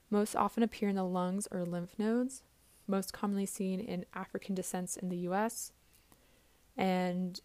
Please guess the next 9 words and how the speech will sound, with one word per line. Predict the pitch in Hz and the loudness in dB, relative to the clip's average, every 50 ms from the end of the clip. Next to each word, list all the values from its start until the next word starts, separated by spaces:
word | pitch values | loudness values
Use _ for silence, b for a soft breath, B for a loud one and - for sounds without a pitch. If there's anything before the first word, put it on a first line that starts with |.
| - - _ _ - | -18 -20 _ _ 0
x-rays | - 190 - - - 196 190 196 196 196 | 0 0 0 -2 -2 0 0 0 0 -2
are | - - | -2 -2
gonna | 190 185 | -2 0
be | 185 180 180 - 220 - B B B B B B B | 0 0 -2 -4 -6 -12 B B B B B B B
bilateral | 247 190 - 190 190 190 202 196 196 196 196 202 202 202 208 B B B B B - - - | -6 -2 0 0 2 2 2 2 2 2 2 2 2 2 0 B B B B B -10 -4 -2
hilar | 196 190 185 185 185 185 196 B B B B B | 0 0 2 2 0 0 -2 B B B B B
lymphadenopathy. | 196 185 180 - - 180 185 180 175 175 180 180 - - 175 - - 180 185 185 202 - b b b b b b b b b b b b | -4 -4 -2 -2 -2 -2 -2 0 0 -2 -2 -4 -4 -8 -10 -6 -4 -4 -2 -4 -4 -6 b b b b b b b b b b b b
And, | - 208 196 196 190 190 185 185 185 180 - - | 0 2 2 4 4 2 2 2 0 -2 -2 -2
um, | - 180 180 180 175 170 170 170 165 165 175 220 | -2 0 0 0 0 0 -2 -2 -4 -6 -6 -8